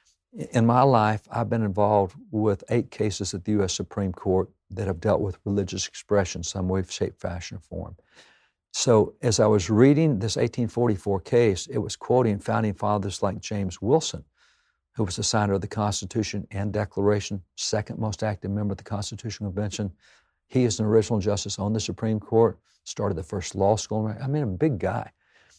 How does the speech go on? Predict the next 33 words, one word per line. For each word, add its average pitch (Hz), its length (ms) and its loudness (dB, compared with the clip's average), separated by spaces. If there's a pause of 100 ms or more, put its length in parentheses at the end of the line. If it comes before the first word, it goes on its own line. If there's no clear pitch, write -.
(380)
And 117 340 2
it's - 180 -2
quoting 147 460 4
all 123 220 2
these 120 180 -2
founding 117 320 0
fathers, 107 640 -2 (100)
and 110 160 -2
I, 107 200 -4
I 110 80 -2
was 101 180 -2
reading 117 200 4
the 104 60 -2
case, 117 340 2
but 110 180 2
it 143 100 4
said, 110 340 4 (500)
"Hey, 107 340 0 (420)
if - 180 -6
you're 185 100 -2
going 202 260 -2
to 120 80 -4
be 107 100 -2
a 98 80 -4
government-funded 117 880 -2
school - 480 -2
in 98 100 -4
America, 104 640 -4 (1400)
you 151 200 6
will 151 200 6
teach - 300 -6
the 107 80 -4
Bible." 117 460 -2